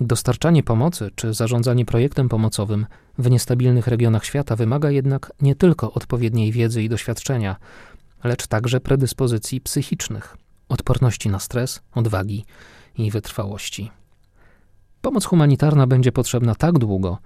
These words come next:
jak długo na świecie będą istniały wojny, ubóstwo i przemoc. I potrzebni będą odważni humanitarianie.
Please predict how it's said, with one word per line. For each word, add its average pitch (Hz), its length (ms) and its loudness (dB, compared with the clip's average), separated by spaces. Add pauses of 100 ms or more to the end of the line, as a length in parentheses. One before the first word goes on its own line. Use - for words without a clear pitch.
(340)
jak 113 340 0
długo 135 360 4
na 117 120 4
świecie 123 360 -2
będą 127 440 4
istniały 113 480 0
wojny, 120 440 0 (340)
ubóstwo 127 580 -2 (340)
i 107 120 -6
przemoc. - 520 -8 (640)
I 117 140 -2
potrzebni 135 460 4
będą 127 380 6
odważni 131 480 2
humanitarianie. 127 880 4